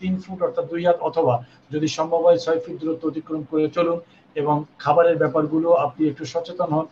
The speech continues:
বিশেষ করে ধূমপান থেকে বিরত থাকুন। এবং আজকে আমাদের যে আলোচনা ছিল, আলোচনায় স্যার গুরুত্বপূর্ণ বেশ কিছু উপায় বা বেশ কিছু প্রতিকার এবং প্রতিরোধ, আহ, স্যার তুলে ধরেছেন।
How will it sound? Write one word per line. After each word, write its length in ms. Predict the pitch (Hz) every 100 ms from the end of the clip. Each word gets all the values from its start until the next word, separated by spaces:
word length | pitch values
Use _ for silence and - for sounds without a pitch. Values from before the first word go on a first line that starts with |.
| _ _
বিশেষ 300 | 185 185 208
করে 200 | - 135 120
ধূমপান 340 | 185 202 202
থেকে 240 | 185 175 175
বিরত 320 | 156 156 151
থাকুন। 300 | 135 131 - - _ _ _ _ _
এবং 280 | 175 185 180
আজকে 300 | 151 - 226
আমাদের 340 | 185 185 185
যে 100 | -
আলোচনা 400 | 160 170 165 160
ছিল, 300 | 131 180 156 175 - _ -
আলোচনায় 460 | 151 160 165 156
স্যার 260 | 151 147 147
গুরুত্বপূর্ণ 560 | 143 151 170 165 160 156
বেশ 220 | 170 170
কিছু 260 | 185 185
উপায় 260 | 180 175 170 170 - _
বা 180 | 117 139
বেশ 280 | 127 151 -
কিছু 460 | 185 175 - 165 170 - _
প্রতিকার 640 | 139 127 185 208 208 208 190
এবং 220 | 165 175 -
প্রতিরোধ, 640 | 165 175 170 175 180 -
আহ, 220 | 147 151
স্যার 220 | 147 156 151
তুলে 200 | 180 180
ধরেছেন। 400 | 185 170 160 175